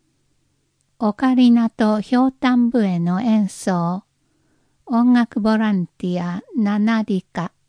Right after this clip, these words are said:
午後零時十五分から零時四十五分。詳細は市ホームページをご覧ください。紙面版六面にキューアールコードがあります。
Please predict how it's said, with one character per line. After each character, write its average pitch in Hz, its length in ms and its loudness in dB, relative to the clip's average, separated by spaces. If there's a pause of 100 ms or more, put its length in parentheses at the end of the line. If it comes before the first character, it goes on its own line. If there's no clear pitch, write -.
(1080)
午 254 180 2
後 214 180 0
零 233 260 0
時 185 220 -6
十 208 280 -2
五 180 160 -4
分 180 300 -4
か 185 180 -10
ら 190 220 -4
零 226 340 -4
時 185 240 -8
四 196 300 -2
十 175 300 -6
五 185 180 -4
分。 185 320 -10 (2000)
詳 254 360 -6
細 220 440 -4
は 196 320 -4
市 262 300 -6
ホ 254 320 -4
ー - 20 0
ム 233 200 0
ペ 208 240 -6
ー 175 40 -8
ジ 185 200 -8
を 185 80 -6
ご 208 160 -4
覧 190 240 -4
く - 120 -12
だ 170 180 -8
さ - 260 -10
い。 180 100 -12 (840)
紙 240 160 -4
面 247 300 2
版 226 240 0
六 214 300 -2
面 196 320 0
に 185 280 -4
キ 240 140 -2
ュ 233 100 0
ー 226 120 -4
ア - 40 -4
ー - 20 -4
ル 196 140 -4
コ 180 240 -6
ー 165 40 -6
ド 170 160 -6
が 165 160 -6
あ 170 60 -6
り 175 160 -6
ま 170 160 -8
す。 - 220 -20